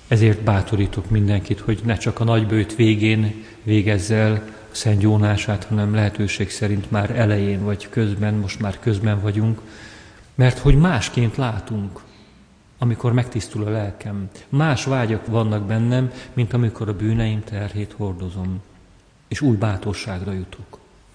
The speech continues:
Befogadni az Isten irgalmát, megbocsátását, ez ajándék. Jézus mondja nekünk, az ő szavaira akarjuk elfogadni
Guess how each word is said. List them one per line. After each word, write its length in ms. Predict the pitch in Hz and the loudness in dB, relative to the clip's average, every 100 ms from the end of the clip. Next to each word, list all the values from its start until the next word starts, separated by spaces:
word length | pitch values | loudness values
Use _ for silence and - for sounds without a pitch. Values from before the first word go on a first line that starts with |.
| _ _ _ _ _ _ | _ _ _ _ _ _
Befogadni 560 | 131 123 117 110 104 107 | -2 0 0 0 0 -2
az 120 | 101 | -2
Isten 320 | 117 - 110 | -4 -6 -4
irgalmát, 680 | 101 110 107 104 104 98 - | -2 -2 -2 -2 -2 -4 -6
megbocsátását, 1200 | 107 101 101 - 101 95 107 98 - 107 107 - - - _ _ | -6 -4 -6 -6 -8 -6 -6 -6 -6 -6 -6 -14 -20 -20 _ _
ez 280 | - 101 - - - | -8 -8 -8 -16 -8
ajándék. 760 | 98 95 104 101 95 - - - _ _ _ _ _ _ _ _ _ | -4 -4 -4 -6 -10 -14 -20 -20 _ _ _ _ _ _ _ _ _
Jézus 380 | 135 131 101 - | 2 2 2 -4
mondja 280 | 110 98 98 | -2 -2 -2
nekünk, 600 | 90 - - 92 92 - - _ _ _ _ _ _ _ _ _ | -6 -10 -14 -14 -14 -20 -20 _ _ _ _ _ _ _ _ _
az 220 | 120 95 - - - | -8 -8 -10 -10 4
ő 220 | 151 156 | 6 6
szavaira 720 | 156 135 110 107 104 104 110 | 4 2 2 2 0 0 -4
akarjuk 500 | 101 117 101 104 - | -6 -6 -4 -6 -6
elfogadni 720 | 107 101 107 107 107 107 | -6 -6 -6 -4 -2 -4